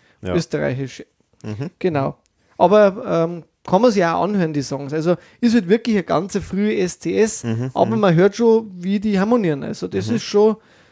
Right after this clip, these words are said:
Speaker 2: kann, ähm, sieht man.
Speaker 1: Mhm.
Speaker 2: Sieht man und hört man halt vor allem.
Speaker 1: Mhm.
Speaker 2: Dass das halt was werden kann.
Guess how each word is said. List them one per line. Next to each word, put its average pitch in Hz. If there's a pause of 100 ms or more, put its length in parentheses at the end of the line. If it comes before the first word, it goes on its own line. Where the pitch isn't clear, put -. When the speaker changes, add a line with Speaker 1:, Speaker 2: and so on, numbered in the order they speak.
(220)
Speaker 2:
kann, 202 (320)
ähm, 170
sieht 180
man. 151 (140)
Speaker 1:
Mhm. 101
Speaker 2:
Sieht 220
man 208
und 160
hört 160
man 151
halt 135
vor -
allem. 139 (320)
Speaker 1:
Mhm. 113 (460)
Speaker 2:
Dass 170
das 196
halt 196
was 185
werden 196
kann. 143